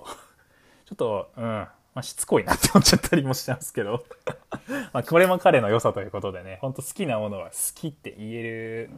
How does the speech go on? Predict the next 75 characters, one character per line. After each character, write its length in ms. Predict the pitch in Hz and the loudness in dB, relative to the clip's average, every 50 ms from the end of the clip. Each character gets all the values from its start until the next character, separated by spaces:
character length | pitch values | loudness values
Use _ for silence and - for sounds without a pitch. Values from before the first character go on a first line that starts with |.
| - - - - _ _ _ - - | -18 -20 -20 -20 _ _ _ -20 -18
と 80 | - 104 | -16 -16
い 80 | 92 92 | -14 -16
う 40 | |
か、 220 | - - 92 92 95 | -14 -14 -16 -16 -14
ま 80 | 92 98 | -16 -18
あ、 40 | 101 - | -18 -14
追 180 | - 156 147 | -10 -10 -8
求 220 | 143 156 151 147 143 | -8 -6 -6 -6 -6
し 160 | - - - | -8 -10 -14
尽 80 | - - | -18 -14
き 120 | - 190 | -10 -10
る 80 | 147 120 | -10 -10
の 100 | 101 95 | -10 -14
が 80 | 95 95 | -16 -16
彼 200 | - 113 104 95 | -14 -14 -14 -14
の 80 | 92 82 _ - | -16 -20 _ -16
ス 120 | - - | -14 -12
タ 100 | - 107 | -12 -12
イ 40 | 92 | -12
ル 80 | 92 | -14
な 80 | 87 90 | -18 -18
ん 60 | 90 | -20
で 100 | - - | -20 -20
ね。 180 | - 101 - - _ _ _ _ _ _ _ _ _ _ _ _ _ _ _ _ _ _ _ _ _ _ _ _ _ | -20 -20 -20 -20 _ _ _ _ _ _ _ _ _ _ _ _ _ _ _ _ _ _ _ _ _ _ _ _ _
ま 100 | - 101 | -18 -18
あ、 60 | 92 92 | -16 -16
力 200 | 98 92 - 107 | -16 -14 -12 -12
丸 160 | 104 101 104 | -10 -8 -8
ら 80 | 104 | -8
し 120 | 98 - 135 | -8 -8 -10
い 20 | 107 | -10
な 80 | 92 | -10
っ 20 | 87 | -12
て 80 | - | -12
感 140 | - 104 107 | -12 -10 -10
じ 60 | 110 | -8
ま 80 | 113 117 | -8 -10
す 100 | - 107 | -10 -12
ね、 160 | 98 92 - | -14 -14 -12
こ 100 | - - | -12 -10
れ 80 | 104 95 | -10 -10
読 100 | 95 92 | -12 -12
ん 40 | 92 | -14
で 60 | 95 | -16
て。 180 | - - - - _ _ _ _ _ _ _ _ _ _ _ _ _ _ _ | -16 -16 -20 -20 _ _ _ _ _ _ _ _ _ _ _ _ _ _ _
で、 320 | 139 127 127 131 135 135 - | -8 -6 -6 -6 -6 -6 -8
淳 260 | - 131 123 120 120 | -10 -10 -8 -6 -6
之 140 | 117 113 - | -8 -8 -10
介。 280 | - - 123 120 - - _ _ _ _ _ _ - | -8 -6 -6 -8 -8 -10 _ _ _ _ _ _ -4
「み 120 | 139 170 | 0 2
ん 80 | 208 214 | 4 4
な 260 | 220 220 202 - - _ _ _ _ _ | 4 4 2 -2 -6 _ _ _ _ _
大 240 | - 190 247 277 262 | 2 4 6 6 6
好 100 | - - | 4 4
き 120 | - 247 | 4 6
だ！」 320 | 220 - 180 - - - - _ _ - | 6 6 6 4 2 -2 -10 _ _ -12
熱 460 | 107 107 107 - - - 143 139 131 | -8 -8 -8 -8 -4 0 4 4 4
い 100 | 120 117 | 6 6
ね。 560 | 113 110 110 110 110 110 110 110 107 107 107 | 6 6 6 8 8 8 8 8 8 6 4
も 140 | 107 107 104 | 2 0 -2
う 20 | 98 | -2
最 160 | - 123 117 | -2 -2 -2
初 120 | 113 120 | 0 0
か 80 | 110 113 | 0 0
ら 60 | 113 | 0
こ 100 | 123 120 | 0 0
の 60 | 120 | 0
メ 80 | 120 120 | -2 -2
ッ 20 | |
セ 100 | - 113 | -4 -6
ー 40 | 101 | -8
ジ 100 | 98 - | -10 -12
で 80 | - - | -18 -20
き 60 | _ | _
て。 200 | _ - - | _ -18 -18